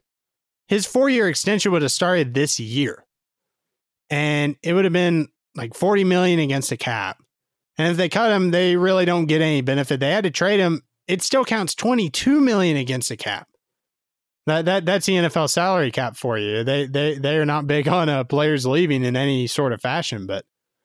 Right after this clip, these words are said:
um, it's, it,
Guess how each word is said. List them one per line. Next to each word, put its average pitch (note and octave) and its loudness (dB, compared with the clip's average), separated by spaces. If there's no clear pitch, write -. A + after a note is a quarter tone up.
um, F#2+ -6
it's, - -2
it, E3+ -14